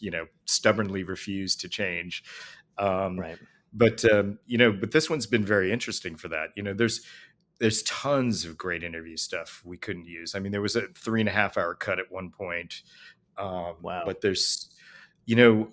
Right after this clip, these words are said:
Speaker 1: I think, um, you know, like my film with Storm, which was interesting because both of them in some ways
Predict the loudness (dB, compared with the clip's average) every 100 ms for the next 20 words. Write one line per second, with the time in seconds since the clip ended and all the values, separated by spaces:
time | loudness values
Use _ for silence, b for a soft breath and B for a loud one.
0 | -2 -2 0 0 -2 -8 -6 -6 -6 -8
1 | -12 _ _ -18 -18 _ _ _ _ _
2 | _ _ _ _ _ _ _ _ 0 4
3 | 6 6 6 4 4 4 6 4 2 2
4 | 4 4 2 0 -2 0 0 0 -4 -4
5 | -6 -6 -6 2 4 4 2 -2 -2 -2
6 | -2 -2 -2 -2 -2 0 -2 -4 -6